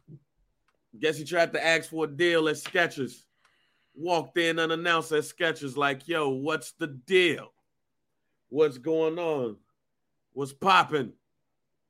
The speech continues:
Skechers was like, "Nah, fam, you gotta bounce." So,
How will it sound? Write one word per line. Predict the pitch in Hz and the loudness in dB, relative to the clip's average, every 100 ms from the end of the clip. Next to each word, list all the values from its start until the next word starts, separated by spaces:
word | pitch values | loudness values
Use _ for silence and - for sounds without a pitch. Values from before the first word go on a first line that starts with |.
| _ - | _ -20
Skechers | - 165 160 151 143 | -2 0 0 -2 -8
was | 143 135 | -8 -4
like, | 151 151 | -2 0
"Nah, | 160 156 147 | -2 -2 -4
fam, | 147 151 143 | -4 -4 -4
you | 151 | -2
gotta | 151 143 | -2 -2
bounce." | 131 135 120 - _ _ _ _ _ _ _ _ _ _ _ | -2 -2 -2 -8 _ _ _ _ _ _ _ _ _ _ _
So, | - - 139 131 117 | -18 -6 -2 -2 -2